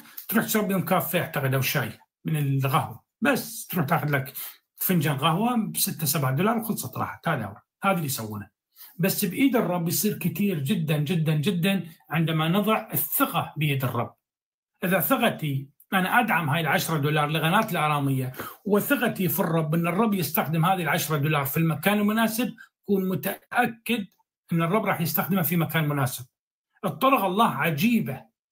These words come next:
لو ت-، أنا بدي أتكلم مع عائلة، أولًا أتصل معهم، وبعدين أوضح لهم، أولًا بدي شهر بحوارات معهم،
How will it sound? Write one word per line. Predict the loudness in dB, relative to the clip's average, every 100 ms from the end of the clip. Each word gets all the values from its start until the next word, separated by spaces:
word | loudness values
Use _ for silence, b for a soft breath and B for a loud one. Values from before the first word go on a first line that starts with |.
| _ _ 2
لو | 4
ت-، | 4 2
أنا | 2 4 2
بدي | 0
أتكلم | 0 0 2
مع | 2 2 2 2
عائلة، | 0 0 0
أولًا | 2 2 0
أتصل | -2 -2 0
معهم، | 2 0 0 -2 B B -6
وبعدين | 0 0 2
أوضح | 0 0 -2 -2
لهم، | -2 2
أولًا | 2 2 2
بدي | 0
شهر | -2 0 0
بحوارات | -2 -2 0 0 0 -2
معهم، | -4 -4